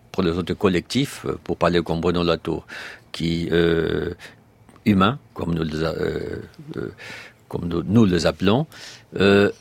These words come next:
et ensuite, elle ne tient pas non plus chez nous. Euh, elle ne tient pas au sens que,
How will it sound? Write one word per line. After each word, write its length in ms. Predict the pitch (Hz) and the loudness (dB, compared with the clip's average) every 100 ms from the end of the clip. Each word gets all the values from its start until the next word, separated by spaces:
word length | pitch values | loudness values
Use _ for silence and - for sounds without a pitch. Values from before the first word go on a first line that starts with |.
| _ _ _ - | _ _ _ 4
et 180 | 131 | 8
ensuite, 460 | 135 113 156 202 - | 6 4 2 2 4
elle 220 | 92 113 | 4 6
ne 100 | 127 | 6
tient 260 | 117 - 104 | 4 2 4
pas 140 | 139 | 4
non 160 | 139 101 | 4 0
plus 300 | - 175 147 - _ _ _ _ _ - | 2 0 0 -6 _ _ _ _ _ -20
chez 220 | - - 127 | -6 2 4
nous. 180 | 165 - _ _ _ _ _ _ _ - | 4 2 _ _ _ _ _ _ _ -2
Euh, 960 | 92 101 98 98 95 92 90 87 85 80 - | 4 6 6 6 4 4 2 0 -2 -6 -2
elle 160 | 95 92 | 0 2
ne 80 | 92 | 2
tient 220 | - 92 | 2 0
pas 200 | 110 123 | 4 2
au 80 | 101 | 4
sens 320 | 113 123 - | 2 0 0
que, 560 | - 113 123 107 92 | 4 6 6 4 2